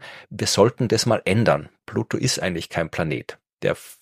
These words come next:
hat man damals, wie man ihn entdeckt hat, in den neunzehnhundertdreißiger Jahren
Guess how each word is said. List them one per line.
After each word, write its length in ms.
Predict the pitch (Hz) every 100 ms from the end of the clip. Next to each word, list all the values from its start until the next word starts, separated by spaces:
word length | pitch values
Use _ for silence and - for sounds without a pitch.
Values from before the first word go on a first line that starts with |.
| - -
hat 160 | 107
man 120 | 113
damals, 380 | - 110 123 -
wie 60 | 117
man 160 | 110
ihn 80 | 98
entdeckt 360 | 92 135 135 -
hat, 160 | 90
in 100 | 95
den 200 | 92 90
neunzehnhundertdreißiger 760 | 90 92 - 92 - 107 - 95
Jahren 300 | 90 95 120